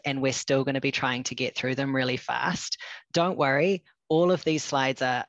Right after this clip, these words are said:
totally available to you afterwards. So we've written this kind of as a resource rather than as a really high level kind of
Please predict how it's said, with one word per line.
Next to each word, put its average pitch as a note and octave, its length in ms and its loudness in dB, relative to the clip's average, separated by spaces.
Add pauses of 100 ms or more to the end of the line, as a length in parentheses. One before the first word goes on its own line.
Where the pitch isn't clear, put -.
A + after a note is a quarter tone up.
(120)
totally D3+ 540 0
available B2+ 460 -2
to - 160 -8
you A2 120 -2
afterwards. G#2+ 580 -4
So B2+ 320 0 (340)
we've D#3+ 240 4
written E3+ 380 0
this D#3 240 0
kind D#3 260 -2
of D3 100 0
as C#3+ 160 -2
a B2 80 -2
resource D3+ 680 -2 (120)
rather D3 260 0
than C3+ 240 -2
as B2+ 320 -4
a A#2+ 480 -2 (580)
really C3 420 0
high C3 480 0
level B2 600 0 (160)
kind A#2+ 240 -2
of A2+ 180 -4